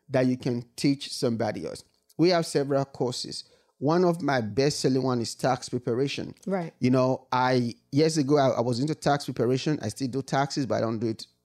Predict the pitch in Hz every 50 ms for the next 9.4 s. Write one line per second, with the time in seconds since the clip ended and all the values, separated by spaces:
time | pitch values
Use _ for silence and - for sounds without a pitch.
0 | _ - - 107 - 131 127 123 - 139 127 120 127 120 120 123 123 110 107 110
1 | 113 - 113 120 113 - 107 107 104 - - - 127 117 117 110 107 101 - -
2 | _ _ _ _ _ _ - - 104 101 101 101 104 - - - 143 147 147 -
3 | - - 131 127 120 78 - - - - 78 80 82 92 - - _ _ - -
4 | _ _ - 139 139 135 131 127 156 165 175 180 - - - 160 156 - - 160
5 | - - 139 123 131 151 - - 214 208 220 202 _ _ _ _ _ - - 120
6 | - 151 143 - 135 113 107 107 110 - - 147 156 165 175 185 208 - - 120
7 | 123 123 139 131 123 120 127 127 123 110 117 127 143 160 175 170 - 190 180 175
8 | 175 180 180 180 - - - - _ - - 135 123 139 147 151 139 151 151 143
9 | 147 143 131 156 180 165 131 110